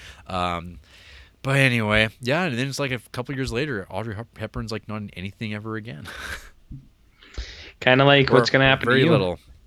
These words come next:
Speaker 1: like me. Oh.
Speaker 2: Yep, when I'm done. Hey, I watched Pretty Woman.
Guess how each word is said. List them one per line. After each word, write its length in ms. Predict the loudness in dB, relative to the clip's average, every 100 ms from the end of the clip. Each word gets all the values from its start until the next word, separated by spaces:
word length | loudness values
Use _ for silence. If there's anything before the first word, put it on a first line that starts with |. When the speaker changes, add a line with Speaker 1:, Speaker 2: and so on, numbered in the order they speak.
| -10 -4
Speaker 1:
like 120 | -6
me. 440 | -4 -6 -4 -4 -8 -16 -20 -18 -16 -16 -16
Oh. 300 | -16 -14 -8
Speaker 2:
Yep, 120 | -8 -8 _ -14
when 220 | -4 0 2
I'm 120 | 2
done. 220 | 0 -2 -6 -18 4
Hey, 480 | 6 8 6 -2 -18 _ _
I 120 | 2 4
watched 260 | 4 2
Pretty 180 | 0 0
Woman. 420 | 0 0 0 -4